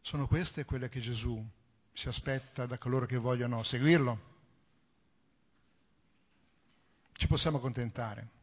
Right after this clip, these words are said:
Il paradiso è lì, ci sarà anche per noi.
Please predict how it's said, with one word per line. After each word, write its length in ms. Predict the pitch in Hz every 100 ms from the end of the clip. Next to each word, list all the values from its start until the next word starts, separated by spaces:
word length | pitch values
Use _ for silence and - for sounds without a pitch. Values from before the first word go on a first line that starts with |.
| _ _ _ _ _ _ _ _ _ _ _ _ _ _ _ _ _ _ _ - - _ _ _ - - - - _ -
Il 100 | 131
paradiso 420 | - 127 147 131
è 60 | 120
lì, 160 | 135 131 - - _ _ _ _ -
ci 100 | -
sarà 180 | 139 131
anche 180 | 131
per 140 | 113 127
noi. 360 | 135 123 113